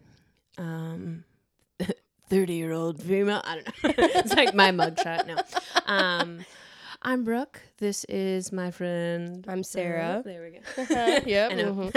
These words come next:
Speaker 1: <laughs> I'm talking to the invisible person in
Speaker 2: That's
Speaker 1: the room.
Speaker 2: me. Yep.
Speaker 1: <laughs>
Speaker 2: There's another.
Speaker 1: Yes.
Speaker 2: There's a. We should bring in the cat. She could be our third per-,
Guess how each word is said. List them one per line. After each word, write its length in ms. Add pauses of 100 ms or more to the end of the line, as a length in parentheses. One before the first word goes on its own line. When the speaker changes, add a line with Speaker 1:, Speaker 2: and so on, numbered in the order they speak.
Speaker 1:
<laughs> 100
I'm 200 (100)
talking 460
to 120
the 100
invisible 480
person 360
in 40
Speaker 2:
That's 140
Speaker 1:
the 80
room. 160
Speaker 2:
me. 100
Yep. 200
Speaker 1:
<laughs> 40
Speaker 2:
There's 220
another. 440
Speaker 1:
Yes. 420
Speaker 2:
There's 220
a. 80 (440)
We 100
should 140
bring 140
in 60
the 80
cat. 400 (440)
She 240
could 160
be 140
our 60
third 300
per-, 80